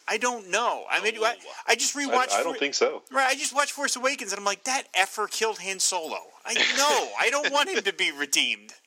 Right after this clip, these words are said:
Speaker 3: He did. He did take his, his finger off the trigger when he was gonna kill his mom.
Speaker 1: There is that. Yeah.
Speaker 2: Oh, God, you know, we, Leia, we didn't talk about that. Leia with the freaking Force. How
Speaker 3: <laughs>
Speaker 2: amazing was, like,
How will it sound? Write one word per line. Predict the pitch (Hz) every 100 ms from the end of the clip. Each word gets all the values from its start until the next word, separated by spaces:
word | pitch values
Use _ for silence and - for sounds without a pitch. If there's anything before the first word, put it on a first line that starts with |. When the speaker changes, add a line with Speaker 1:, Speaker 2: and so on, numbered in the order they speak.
| _ _ _ _ _ _ - -
Speaker 3:
He | 156
did. | 190 190
He | -
did | 202 135 -
take | 151
his, | 147 - -
his | 131 127 120 117
finger | - 135 127
off | 127 -
the | - 117 110 107
trigger | 139 127 107
when | 92 101
he | 98
was | 101
gonna | 107 101
kill | 127
his | 104
mom. | 110 123 - _ 156
Speaker 1:
There | 131 156
is | 151
that. | 139 170 123 110 - _ _ _ _ -
Yeah. | 135 117 113 _ -
Speaker 2:
Oh, | 104 110 - - - - _ _
God, | - - 151
you | 185
know, |
we, | 214
Leia, | - 147 190 143 113 151
we | 214
didn't | 214
talk | 214
about | 220 202
that. | - - - -
Leia | 135 185 190 185 - _
with | 151 -
the |
freaking | - - 190 180 185 165 -
Force. | - 170 147 - - - - _ _ -
How | - - 135 139 127 -
Speaker 3:
<laughs> | _ 156 139
Speaker 2:
amazing | 131 147 143 - 143 120 107 -
was, | 113
like, | 131